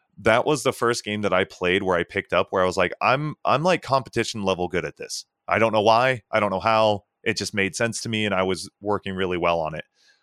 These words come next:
Um, and then, like, a couple of my friends were down, and then it kind of, uh, missed a few, we missed a few windows. And after the first few handful of, like, "Hey, dude, this is a five thousand dollar tournament,"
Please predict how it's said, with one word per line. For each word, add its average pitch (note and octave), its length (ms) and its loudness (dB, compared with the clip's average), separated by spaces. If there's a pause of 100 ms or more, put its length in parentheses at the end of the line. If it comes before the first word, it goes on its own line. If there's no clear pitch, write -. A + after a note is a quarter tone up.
(240)
Um, G2+ 520 0 (880)
and B2+ 200 0
then, A2 320 2 (180)
like, G#2 300 -4 (120)
a G#2 60 -8
couple A#2+ 300 -2
of G2 80 -2
my F#2 100 -4
friends C3 320 -2
were G2+ 80 -6
down, A#2+ 480 0
and G2 100 -2
then F#2+ 100 0
it - 120 -8
kind G#2 240 -2
of, F2 300 -6 (120)
uh, D#2+ 140 -10
missed G2+ 340 -6
a F#2 60 -12
few, G#2+ 320 -10
we G#2+ 120 -4
missed A#2 260 -4
a G2 40 -14
few A2+ 180 -6
windows. G#2 520 -4 (560)
And G#2 360 2 (100)
after G#2+ 420 2
the G#2+ 120 -4
first - 540 -6
few G#2 720 -2
handful G2+ 720 0
of, F2 140 -4
like, E2+ 280 -2 (120)
"Hey, C3 160 -2
dude, G#2 240 -2
this A#2+ 160 -2
is D3+ 80 -8
a G#2 60 -4
five F#2+ 400 0
thousand G2+ 300 0
dollar A2+ 220 2
tournament," B2 400 -4